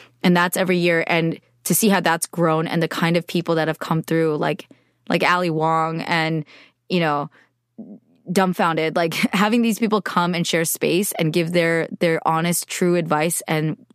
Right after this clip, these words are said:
the hard lessons they've had to learn blows my mind. So I've been in these spaces for a while and it's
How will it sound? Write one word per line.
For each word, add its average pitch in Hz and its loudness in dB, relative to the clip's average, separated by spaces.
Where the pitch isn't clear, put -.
the 160 0
hard 190 0
lessons 170 0
they've 165 0
had 185 0
to 220 -4
learn 254 0
blows 196 2
my 170 2
mind. 127 -2
So 254 2
I've 240 2
been 302 2
in 302 2
these 254 2
spaces 202 0
for 185 0
a 175 2
while 175 2
and 170 -2
it's 170 -2